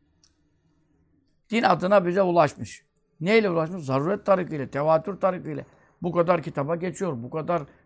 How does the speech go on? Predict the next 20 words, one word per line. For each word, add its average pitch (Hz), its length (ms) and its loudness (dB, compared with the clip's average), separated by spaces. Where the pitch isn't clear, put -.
ravisi 143 500 0
var, 156 240 0
bu 113 60 -14
kadar 156 280 -4
sahabeden 151 640 -2
geliyor. 175 320 -4
Yüz, 170 180 -4
iki 170 280 -4
yüz 208 160 0
sahabeden 156 600 0
geliyor. 180 380 -2
Bunları 160 340 2
dinleyen 165 400 -2
bu 147 60 -8
kadar 160 280 0
binlerce 160 480 -2
tabi'in, 165 540 0
tebe'i 165 360 -4
tabi'inden 160 580 -2
geliyor. 175 340 -2